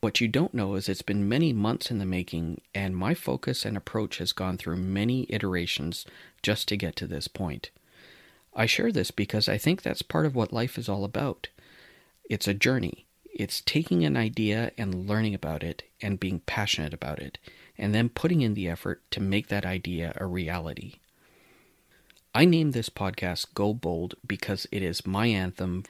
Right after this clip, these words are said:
and I say that from the lessons I've learned. Lessons like don't ever let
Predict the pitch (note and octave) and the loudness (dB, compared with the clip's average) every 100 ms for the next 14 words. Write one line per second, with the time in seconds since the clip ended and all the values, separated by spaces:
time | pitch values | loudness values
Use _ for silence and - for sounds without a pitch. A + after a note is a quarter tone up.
0 | - - - G2 F#2 E2+ - B2+ C3+ G2 | -18 -20 -6 -2 -2 -2 2 2 2 -2
1 | - - - F#2+ E2+ F2 F#2 - F2 F2 | -4 -6 -4 -2 -2 -2 -2 -2 -4 -4
2 | - F2+ - E2+ - - - _ _ _ | -6 -6 -6 -6 -6 -12 -20 _ _ _
3 | _ _ _ _ - G#2 B2 - C#3+ - | _ _ _ _ -4 0 0 2 0 2
4 | A2+ A#2 - - G#2 - A#2 - - - | 0 0 -4 -10 -4 2 2 0 -6 0
5 | C3 D3 E2 - - _ - A2+ | 0 2 -2 -6 -16 _ -2 -2